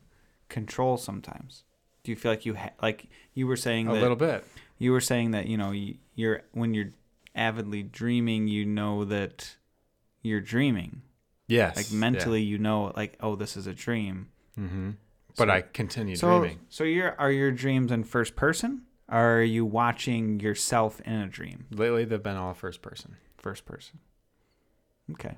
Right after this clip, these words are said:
Speaker 2: But I've had those dreams, like, in the past where it's, like, third person.
Speaker 1: I've, I've experienced both. Sometimes I feel like I'm, I'm, I'm doing both at the same time.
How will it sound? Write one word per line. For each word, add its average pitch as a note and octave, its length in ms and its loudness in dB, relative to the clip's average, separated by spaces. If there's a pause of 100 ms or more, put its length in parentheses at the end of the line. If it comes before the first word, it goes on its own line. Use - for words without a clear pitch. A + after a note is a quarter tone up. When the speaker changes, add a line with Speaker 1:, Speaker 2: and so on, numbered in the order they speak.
Speaker 2:
But A#2+ 120 2
I've A#2+ 120 -2
had D3 180 -2
those G#2 200 -2
dreams, F#2+ 340 -8
like, F2 260 -8
in A#2+ 120 -10
the F2+ 80 -10
past - 500 -12
where - 100 -14
it's, - 140 -16
like, - 180 -20 (580)
third F2 220 -8
person. - 360 -20 (1040)
Speaker 1:
I've, F#3 260 0 (100)
I've D#3 260 -2
experienced - 600 -10
both. - 400 -12 (360)
Sometimes E4+ 440 2
I F#3+ 80 6
feel F#3 180 2
like E3+ 140 4
I'm, D3 340 0
I'm, A#2+ 380 4 (760)
I'm C3+ 140 2
doing D3+ 200 2
both C3+ 200 4
at C3 100 -2
the B2 80 -2
same A2+ 300 0
time. A#2 540 -4